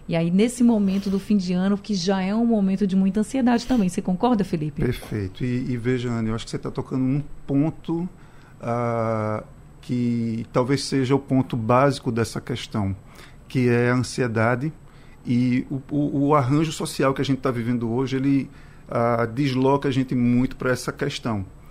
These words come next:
Speaker 2: Veja que o relatório da Organização Mundial de Saúde de dois mil e vinte e dois aponta o Brasil como um dos países que mais consome remédios pra ansiedade no planeta.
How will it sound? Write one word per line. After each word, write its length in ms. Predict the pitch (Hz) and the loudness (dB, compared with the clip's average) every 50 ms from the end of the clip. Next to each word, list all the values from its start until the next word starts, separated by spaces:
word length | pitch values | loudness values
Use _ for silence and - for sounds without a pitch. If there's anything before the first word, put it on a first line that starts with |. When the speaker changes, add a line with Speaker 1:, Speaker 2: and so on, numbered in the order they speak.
| - - - - | -20 -20 -14 -10
Speaker 2:
Veja 280 | 110 101 120 113 123 | -6 -4 -4 -4 -4
que 120 | 120 - - | -6 -6 -4
o 80 | 123 | -2
relatório 460 | 123 127 131 131 127 - - 123 123 120 | 0 0 0 0 0 -2 -4 -4 -4 -2
da 380 | 120 123 123 123 120 120 117 | -2 0 0 2 2 0 0
Organização 360 | 113 113 123 127 123 - 127 | 0 -2 -2 -4 -4 -4 -4
Mundial 160 | 123 117 120 117 | -2 -2 -2 -4
de 80 | - | -4
Saúde 460 | - - 120 107 107 120 123 120 107 | -4 -4 -2 -2 -2 -2 -4 -4 -6
de 140 | 104 113 113 | -8 -8 -6
dois 180 | 113 120 113 110 | -4 -4 -2 -2
mil 100 | 113 117 | -2 -4
e 40 | 120 | -4
vinte 160 | 113 - 135 | -6 -6 -8
e 40 | 127 | -6
dois 200 | 113 120 120 120 | -4 -4 -2 -2
aponta 320 | 127 - - 131 120 - | -4 -4 -4 -6 -6 -4
o 20 | 131 | -2
Brasil 360 | 123 131 127 113 104 120 120 | 0 0 0 0 -2 -4 -4
como 200 | 123 135 127 127 | -4 -2 -2 0
um 200 | 135 127 123 127 | 0 0 -2 -4
dos 160 | 117 127 - | -6 -8 -10
países 320 | - - 123 120 120 - - | -8 -6 -4 -4 -4 -4 -4
que 100 | - 117 | -4 -2
mais 300 | 113 123 127 139 135 - | 0 2 2 2 0 0
consome 440 | - 139 131 - - 135 123 123 | -2 -2 -2 -2 -2 -2 -2 0
remédios 280 | 120 123 120 120 117 - | 0 0 0 -2 -4 -4
pra 100 | - 127 | -6 -8
ansiedade 400 | 117 - 135 120 110 117 113 110 | -8 -6 -6 -6 -6 -6 -6 -6
no 80 | 123 120 | -6 -6
planeta. 640 | - 139 135 123 113 110 110 107 - - 113 - | -4 -4 -2 -2 0 0 -2 -4 -6 -10 -14 -14